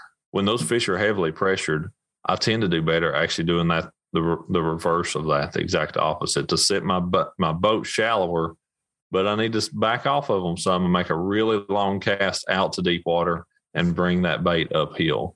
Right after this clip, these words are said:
I've had a lot of success on really heavily pressured, hard to catch fish by doing that.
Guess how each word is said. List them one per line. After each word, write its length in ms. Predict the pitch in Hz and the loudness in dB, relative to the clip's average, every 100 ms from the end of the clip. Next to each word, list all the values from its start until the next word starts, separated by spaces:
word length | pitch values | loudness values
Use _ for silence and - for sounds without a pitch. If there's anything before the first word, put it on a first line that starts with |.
| _ | _
I've 140 | - - | -4 0
had 160 | 80 | 0
a 60 | 76 | 0
lot 160 | 82 | 0
of 80 | 82 | -2
success 480 | 85 - 85 80 - | -4 -2 0 0 0
on 180 | 78 78 | 0 0
really 480 | 85 87 85 82 - | 0 0 0 -2 -6
heavily 580 | - - 92 82 82 78 | -10 0 0 2 0 -2
pressured, 440 | 80 87 82 80 76 | 0 0 0 -2 -2
hard 340 | - 92 92 | 0 0 0
to 60 | 90 | -4
catch 340 | - 90 - | -2 -2 -2
fish 460 | - 104 73 - - - - - _ _ | -2 0 0 -4 -14 -20 -20 -20 _ _
by 140 | 87 80 | -2 0
doing 320 | 82 82 76 | 2 0 0
that. 340 | 71 69 - | 0 -2 -4